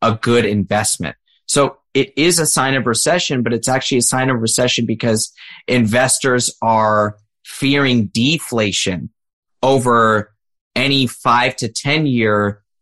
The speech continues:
um, time horizon, or at least disinflation from the current levels. So they, it, it's advantageous to people that want to keep their money in short instruments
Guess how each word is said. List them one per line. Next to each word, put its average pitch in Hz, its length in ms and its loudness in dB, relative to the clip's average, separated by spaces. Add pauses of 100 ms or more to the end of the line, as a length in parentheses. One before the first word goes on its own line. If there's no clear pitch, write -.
(120)
um, 101 560 2 (300)
time 151 320 0
horizon, 101 640 -2 (240)
or 139 220 2
at 127 120 0
least 135 440 -2
disinflation 123 920 0
from 107 200 0
the 101 80 0
current 110 480 -2
levels. 101 500 -2 (260)
So 135 340 0 (100)
they, 131 520 0 (280)
it, 147 200 -2 (160)
it's - 340 -2
advantageous 151 960 0
to 120 100 -2
people 123 540 0
that 107 400 0
want 117 300 0
to 110 120 -4
keep 127 320 -4
their 120 140 2
money 113 600 0
in 113 180 0
short 110 520 0
instruments 147 840 -2